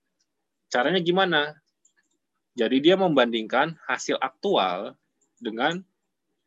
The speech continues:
tujuan dan target yang sudah direncanakan. Jadi dibanding lagi nih. Tadi tujuannya satu M, aktualnya dapat berapa, kayak gitu. Itu singkatnya kayak gitu ya. Nah,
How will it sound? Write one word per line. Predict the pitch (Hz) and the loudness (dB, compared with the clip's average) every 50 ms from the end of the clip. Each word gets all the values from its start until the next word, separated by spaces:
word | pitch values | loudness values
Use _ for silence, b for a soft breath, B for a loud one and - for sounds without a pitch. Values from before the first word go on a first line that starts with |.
| _ _ - | _ _ -2
tujuan | 120 117 117 135 147 156 151 | -2 0 2 2 2 4 2
dan | 147 143 - | 0 0 0
target | 131 117 113 117 147 170 175 - _ | -2 -2 -2 0 -2 -2 -2 -2 _
yang | 139 143 151 165 160 | -2 -2 -2 -2 -6
sudah | - 131 123 120 123 | -8 -6 -4 -4 -2
direncanakan. | 131 143 151 147 139 - 120 113 123 123 123 113 107 104 | -2 -2 -2 -2 -4 -4 -4 -4 -4 -4 -4 -4 -8 -8
Jadi | 101 110 117 135 143 | -6 -6 -2 -2 0
dibanding | 143 135 127 120 113 120 120 | 0 2 0 0 0 0 -2
lagi | 123 131 131 127 117 | -4 -4 -4 -4 -6
nih. | 101 98 - _ _ _ _ _ _ _ _ _ _ _ _ _ _ | -8 -12 -14 _ _ _ _ _ _ _ _ _ _ _ _ _ _
Tadi | - 107 117 143 160 175 - - _ _ _ _ _ _ _ _ _ | -2 -2 0 2 2 0 0 -4 _ _ _ _ _ _ _ _ _
tujuannya | 131 127 120 127 123 123 123 135 151 160 165 160 151 | -2 -2 2 4 4 4 4 2 0 -2 -4 -2 -4
satu | 139 120 - - - | -4 -4 -4 -2 0
M, | 143 135 110 95 180 - _ _ _ _ _ _ _ _ _ _ _ _ _ _ - | 0 0 0 -2 -8 -14 _ _ _ _ _ _ _ _ _ _ _ _ _ _ -16
aktualnya | - _ - 135 127 123 127 143 170 185 185 175 | -8 _ 2 4 4 4 4 4 2 2 0 2
dapat | 143 120 113 120 107 | 2 2 0 0 0
berapa, | 120 127 123 131 135 - 120 104 98 101 - | 2 2 2 2 2 2 0 -2 -2 -6 -10
kayak | _ 98 95 90 101 92 | _ -12 -8 -8 -8 -8
gitu. | - 101 90 90 - _ _ _ _ _ _ _ _ _ - _ _ _ _ _ _ _ _ _ _ _ _ _ _ | -8 -8 -10 -10 -12 _ _ _ _ _ _ _ _ _ -20 _ _ _ _ _ _ _ _ _ _ _ _ _ _
Itu | 127 - 131 117 | -12 -10 -10 -8
singkatnya | 127 123 - 117 113 127 | -6 -2 -2 -2 -2 0
kayak | 110 107 101 104 101 | -2 -2 -2 -2 -2
gitu | - 101 | -2 -2
ya. | 92 85 - - _ _ _ _ _ _ _ _ _ _ _ _ _ _ _ _ _ _ _ _ _ _ _ | -2 -4 -6 -10 _ _ _ _ _ _ _ _ _ _ _ _ _ _ _ _ _ _ _ _ _ _ _
Nah, | 104 101 90 87 | -6 -6 -6 -6